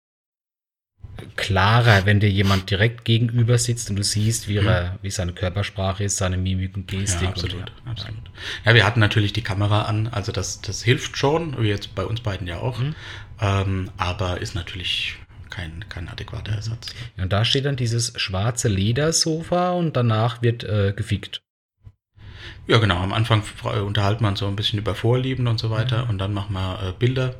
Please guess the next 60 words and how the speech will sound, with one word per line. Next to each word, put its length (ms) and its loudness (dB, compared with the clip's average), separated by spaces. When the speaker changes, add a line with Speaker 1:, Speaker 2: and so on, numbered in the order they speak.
Speaker 2:
von 160 0
Speaker 1:
Mhm, 40 2
Speaker 2:
verschiedenen 400 0
Speaker 1:
richtig, 220 -2
Speaker 2:
Perspektiven 360 4
Speaker 1:
ja, 60 4
ja, 60 2
Speaker 2:
und 140 0
Speaker 1:
ja. 60 2
Speaker 2:
dann, 160 -6
äh, 320 -8
genau, 260 -6
dann 160 -6
kommt 180 -6
der 60 -6
Kollege 420 -6
rein 140 -4
und 180 -8
das, 260 -12
äh, 200 -8
der 120 -10
Speaker 1:
Das 160 -2
ist 60 -6
Speaker 2:
Fick. 100 -8
Speaker 1:
okay, 160 -8
ja 100 -8
gut. 160 -10
Dann 80 -10
Speaker 2:
Ja. 60 -4
Speaker 1:
kommt 160 4
quasi 260 2
der 80 0
Ficker 300 4
ins 140 4
Spiel. 460 0
Ja. 240 -4
Speaker 2:
Genau. 140 -4
Speaker 1:
Nee, 180 -2
nee, 240 4
Standard, 400 2
Speaker 2:
Der 140 -4
Fick, 140 -8
Speaker 1:
ja, 60 -4
gut. 80 -14
Speaker 2:
ja. 80 -18
Speaker 1:
Prima. 240 2
Speaker 2:
Ja, 120 4
also 180 4
ganz 180 2
no-, 80 -6
ich 140 -2
denke, 180 -2
das 100 -6
ist 120 -6
bei 100 -2
jedem 200 -4
Unternehmen 440 -6
so. 120 -6
Speaker 1:
Ja, 240 8
ich, 140 2